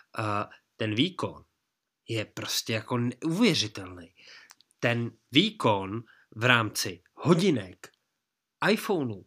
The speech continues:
je taky neuvěřitelný. Jako to posouvání Apple jako firmy a uživatelů, tak prostě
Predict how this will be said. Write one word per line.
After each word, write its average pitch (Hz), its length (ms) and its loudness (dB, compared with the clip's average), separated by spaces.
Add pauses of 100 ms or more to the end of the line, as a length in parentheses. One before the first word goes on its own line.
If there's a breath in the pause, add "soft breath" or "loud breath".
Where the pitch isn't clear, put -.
(340)
je 107 220 -6 (160)
taky 185 260 -2
neuvěřitelný. 104 760 -4 (280 soft breath)
Jako 143 240 0
to - 240 -2
posouvání 101 1300 -2 (240)
Apple 117 400 -2 (480)
jako 110 300 -4 (420)
firmy 120 640 0
a 107 440 -6 (1900 soft breath)
uživatelů, 131 920 2 (300 soft breath)
tak - 220 -8
prostě 143 600 2